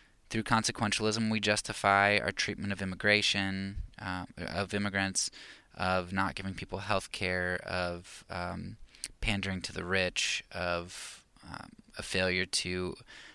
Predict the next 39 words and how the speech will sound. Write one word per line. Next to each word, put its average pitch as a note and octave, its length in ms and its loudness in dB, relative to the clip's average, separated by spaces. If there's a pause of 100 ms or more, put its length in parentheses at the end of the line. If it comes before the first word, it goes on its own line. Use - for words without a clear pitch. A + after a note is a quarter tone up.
(120)
address F#2 540 2
issues F2+ 300 2
in F2 80 -4
our D#2 80 -4
justice - 420 2
system, F#2 440 0
of F2 100 -4
treating G2 300 -2
prisoners F2+ 500 -2
like, - 340 -10 (520)
uh, - 320 -6
like F2 200 -6
slaves, F#2+ 540 2
and F2+ 80 -4
of, E2+ 240 -6
of E2+ 140 -6
going F2+ 200 -2
to F2+ 80 -6
war. A2 480 -2
We A#2+ 100 -4
use B2+ 100 -2
consequentialism G#2+ 920 0 (400)
to G2 180 4
justify F#2 640 4
all F2+ 140 0
of F2 100 -8
those - 220 -4
things F2 300 -4
in F2 120 -8
various F2 460 0
ways. - 400 -6 (680)
The A#2 80 0
world D3 240 12
uses A2 220 4
consequentialism G2 960 2
to - 120 -2
justify F#2+ 760 2 (540)
the G2+ 480 2
dehumanizing G2+ 1000 -2